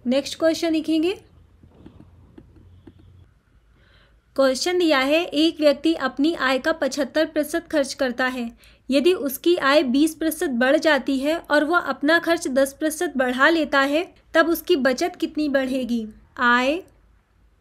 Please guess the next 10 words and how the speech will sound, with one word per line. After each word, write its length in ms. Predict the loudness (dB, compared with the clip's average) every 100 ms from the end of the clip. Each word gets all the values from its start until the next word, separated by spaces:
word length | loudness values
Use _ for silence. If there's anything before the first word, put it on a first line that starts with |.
| _ _ _ _ _ _ _ _ _ _ -12
व्यय 520 | -6 -2 0 0 -2 -6 _ _ _ _ _ _ _ _ _ _ _ _ _ _ _ -2
और 200 | 0 0
बचत। 680 | -2 -6 -8 -10 -12 _ -20 _ _ _ _ _ _ -4
मान 200 | 0 2
लेंगे 300 | 2 0 0
व्यक्ति 340 | 2 0 0 -4
की 140 | -2
आय 240 | 2 2 0
सौ 280 | -2 -2 -2
है 220 | -2 -6